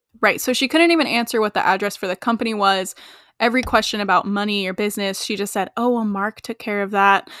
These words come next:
And meanwhile, Mark was, like I said before, just flat out denying everything. Um, they would show him hard evidence, and yeah, okay, I already said that. So in February of twenty twenty-one,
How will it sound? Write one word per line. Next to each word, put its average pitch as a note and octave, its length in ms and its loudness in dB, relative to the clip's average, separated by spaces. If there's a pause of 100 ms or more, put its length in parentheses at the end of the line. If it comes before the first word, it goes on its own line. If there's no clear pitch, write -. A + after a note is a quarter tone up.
(300)
And G3+ 440 0 (1160)
meanwhile, G#3 880 2
Mark G#3 360 2
was, G3+ 160 -2 (100)
like G#3 260 -4
I G3+ 80 0
said G3+ 180 -2
before, G3+ 300 -2
just F#3+ 160 -8
flat G3 340 4
out F3+ 200 0
denying F#3 520 -2
everything. F#3+ 680 -2 (580)
Um, G#3 300 0
they G#3+ 120 4
would A3 140 4
show G#3 160 2
him G#3 180 -2
hard F#3+ 340 2
evidence, F#3 520 -4
and F#3 460 -8
yeah, F#3+ 240 -4
okay, D#3 160 -6
I - 20 -2
already E3+ 160 -4
said - 160 -6
that. G#2 200 -2 (520)
So B3+ 360 6 (360)
in A#3+ 160 0
February D4+ 500 0
of A3+ 100 -4
twenty A3+ 300 -6
twenty-one, A3+ 640 -4